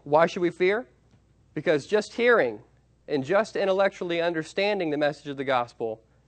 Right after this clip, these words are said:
does not guarantee our salvation either. Say, "Yes, I've heard the gospel, I understand it." Does that guarantee that you will be saved?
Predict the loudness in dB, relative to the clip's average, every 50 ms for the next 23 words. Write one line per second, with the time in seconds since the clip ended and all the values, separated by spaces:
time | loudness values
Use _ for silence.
0 | _ _ -18 -4 2 4 4 4 4 4 2 2 2 2 2 2 2 0 0 -2
1 | -2 0 0 0 0 0 0 0 0 0 -2 -4 -6 -6 -6 -6 -8 -8 -12 -18
2 | -20 _ _ _ _ _ _ _ _ _ -4 -4 -2 -2 0 0 0 0 0 -2
3 | -4 -2 -2 -2 -2 0 0 0 2 2 0 -2 -4 -6 -4 -2 -2 0 0 -2
4 | -2 -2 -4 -6 -4 -2 0 0 2 2 2 0 0 -2 -4 -14 _ _ _ _
5 | _ _ _ -12 -2 2 4 4 4 4 2 2 2 2 2 0 -2 -4 -4 -4
6 | -2 -2 -2 -2 -2 -2 -4 -2 -2 -2 -2 -2 -4 -8 -14